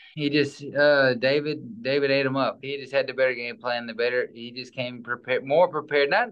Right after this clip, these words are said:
not even more prepared. I don't know that that even made a difference, right? Uh, David was better than I thought he was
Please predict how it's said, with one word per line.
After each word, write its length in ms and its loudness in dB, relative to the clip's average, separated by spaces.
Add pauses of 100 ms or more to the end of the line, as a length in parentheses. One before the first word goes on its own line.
not 240 0
even 200 -8
more 160 -4
prepared. 400 -6
I 120 -2
don't 120 -6
know 200 -4
that 140 -12
that 180 0
even 200 -8
made 180 -8
a 60 -18
difference, 540 -18 (160)
right? 340 0 (500)
Uh, 360 2 (180)
David 480 -4
was 180 -4
better 260 2
than 120 0
I 80 0
thought 220 0
he 40 -4
was 380 -12